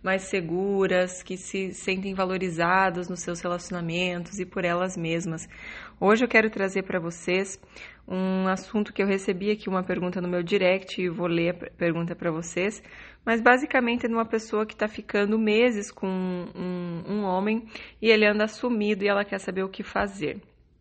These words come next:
Vou ler primeiro a história pra vocês, é, e depois eu trago a minha percepção aqui,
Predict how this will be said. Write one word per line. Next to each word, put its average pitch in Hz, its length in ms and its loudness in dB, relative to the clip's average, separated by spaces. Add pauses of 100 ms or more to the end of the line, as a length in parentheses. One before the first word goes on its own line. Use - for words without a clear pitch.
(460)
Vou 202 180 0
ler 190 160 4
primeiro 185 360 4
a - 20 2
história 180 340 0
pra 180 160 -4
vocês, 214 540 -2 (420)
é, 185 320 2
e 180 100 0
depois 185 360 -2
eu 180 180 0
trago 180 320 0
a 180 60 0
minha 175 300 -2
percepção 175 680 -4
aqui, - 340 -10